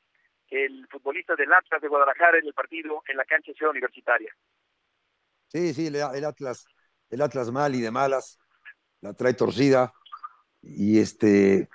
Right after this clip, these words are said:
Speaker 2: yo te digo que las cosas no, no, no, no vienen porque sí. Lamento muchísimo que un jugador se lesione, pero no han hecho bien las cosas el Atlas y, y mira nada más en qué tragedia desencadena.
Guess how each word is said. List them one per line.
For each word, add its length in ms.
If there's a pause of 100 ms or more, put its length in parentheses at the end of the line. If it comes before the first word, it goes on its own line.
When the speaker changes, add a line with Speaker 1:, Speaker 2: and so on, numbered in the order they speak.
(560)
Speaker 2:
yo 280
te 120
digo 240
que 100
las 160
cosas 320
no, 160
no, 240
no, 140 (100)
no 160
vienen 340
porque 300
sí. 260 (220)
Lamento 1000 (340)
muchísimo 800 (360)
que 80
un 60
jugador 420
se 100
lesione, 480 (460)
pero 560 (420)
no 220
han 120
hecho 300
bien 180
las 160
cosas 340
el 120
Atlas 420
y, 40
y 320
mira 260
nada 140
más 280 (340)
en 160
qué 100
tragedia 420
desencadena. 540